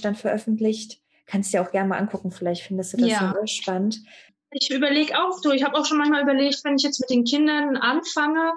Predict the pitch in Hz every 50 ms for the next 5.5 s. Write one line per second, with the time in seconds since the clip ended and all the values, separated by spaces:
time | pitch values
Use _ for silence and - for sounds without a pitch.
0 | - - - 277 277 269 269 285 294 285 277 - - 262 262 254 - 262 277 285
1 | 285 269 262 262 277 269 247 240 240 254 269 269 - - - 269 285 302 302 254
2 | 262 269 269 269 - 262 269 294 269 254 254 262 254 247 254 247 240 240 233 -
3 | 285 302 311 294 262 240 233 233 233 233 226 233 - - 226 214 - 254 247 247
4 | 247 - 214 214 214 214 214 233 233 233 226 - 240 233 269 262 254 - 262 240
5 | - - - 214 226 254 294 311 330 349